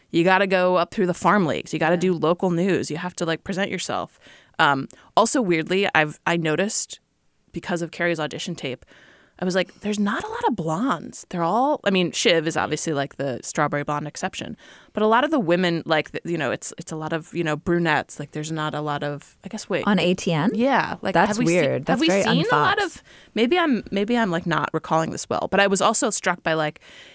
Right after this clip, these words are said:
Speaker 1: Kerry has, like, blunt across bangs and, like, brown hair, and there was just something very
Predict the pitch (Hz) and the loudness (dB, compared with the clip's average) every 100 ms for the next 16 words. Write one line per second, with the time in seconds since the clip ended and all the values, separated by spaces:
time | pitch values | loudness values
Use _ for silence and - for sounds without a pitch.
0 | _ - 214 262 254 240 202 165 143 156 | _ 0 2 2 2 2 0 -2 -2 2
1 | 175 240 214 - 175 180 - 160 165 160 | 4 2 0 4 4 4 -2 0 2 0
2 | 151 147 147 143 - 160 156 151 147 170 | -2 -6 -6 -6 -2 4 4 4 0 0
3 | 165 151 147 170 175 202 226 - 220 202 | 2 2 0 2 2 2 2 2 2 2
4 | 180 170 170 170 165 | 2 2 2 2 0